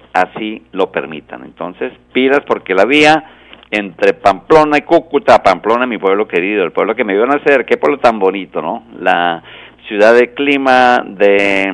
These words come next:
la neblina, la ciudad mitrada, ciudad estudiantil, en fin, bacano recordar los tiempos de infancia en Pamplona. De otra parte,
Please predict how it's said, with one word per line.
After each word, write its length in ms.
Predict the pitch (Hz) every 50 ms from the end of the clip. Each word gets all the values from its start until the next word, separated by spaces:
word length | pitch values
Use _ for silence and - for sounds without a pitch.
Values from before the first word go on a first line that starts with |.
| 92
la 140 | 92 98 101
neblina, 720 | 101 101 101 113 123 139 139 131 120 113 117 123 123 117 - - - - - - - - - _ -
la 180 | 98 98 -
ciudad 220 | 107 104 101 104 110
mitrada, 540 | 117 120 117 - 147 135 139 143 139 127
ciudad 220 | 120 - 110 104 110
estudiantil, 600 | - - 127 110 98 92 - - 135 135 131 -
en 160 | - 131 117 -
fin, 260 | 220 254 269 294 - -
bacano 460 | - - 113 - - 185 190 180 165
recordar 460 | 147 147 139 - 117 110 117 131 135 143
los 160 | 139 135 -
tiempos 380 | - 139 135 127 117 - 127
de 80 | 117 107
infancia 600 | 95 90 120 117 117 113 - 123 120 117 117 - -
en 160 | 101 92 85
Pamplona. 680 | - - 90 80 - - 87 78 69 64 50 50 - - - - - - - - - - _
De 180 | 101 117 131
otra 320 | 147 165 170 - 196 190 -
parte, 760 | 190 190 185 180 - - 190 190 185 185 180 180 - -